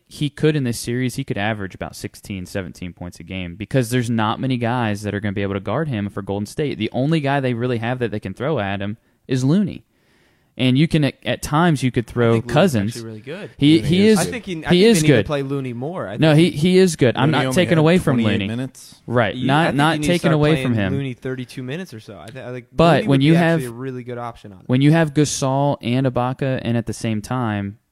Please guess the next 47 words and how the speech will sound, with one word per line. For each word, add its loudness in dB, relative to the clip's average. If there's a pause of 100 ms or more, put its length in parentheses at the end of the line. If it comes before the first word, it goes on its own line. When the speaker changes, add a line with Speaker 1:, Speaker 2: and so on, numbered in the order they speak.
(160)
Speaker 1:
which -4
is, -6 (160)
they -2
did 0
that 2
a -4
few -4
times, -8
it -6
makes -8
it -10
very -6
difficult. -10 (440)
It 0
makes 0
it -4
very 0
difficult -4
for -6
the -4
Golden -2
State -10
Warriors -2
to -6
guard -4
them, -10
'cause -8
now 2
it's, -6
who 2
are 2
you -2
guarding? -4 (540)
Both 2
of -2
them 2
can -4
stretch -6
you 0
out -2
with -6
three. -10 (420)
Ibaka -2
can -4
shoot -4
the -8
three, -4